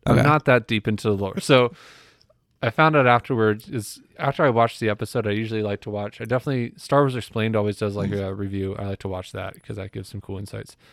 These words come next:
Speaker 1: And he kind of pointed out, and then I looked into it a little more. So there's a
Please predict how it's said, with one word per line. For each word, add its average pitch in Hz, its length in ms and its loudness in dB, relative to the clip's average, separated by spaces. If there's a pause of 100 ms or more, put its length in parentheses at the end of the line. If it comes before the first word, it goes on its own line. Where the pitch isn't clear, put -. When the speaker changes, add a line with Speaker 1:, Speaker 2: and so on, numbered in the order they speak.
(160)
Speaker 1:
And 104 140 -8
he 127 180 0
kind 110 180 -4
of 98 80 -2
pointed 101 240 -4
out, 92 80 -12
and 104 100 -8
then 104 80 -2
I 95 60 -4
looked 98 260 -8
into 98 200 -8
it - 20 -8
a - 40 -8
little 95 160 -10
more. 95 260 -12
So - 160 -10
there's 120 260 0
a 107 300 2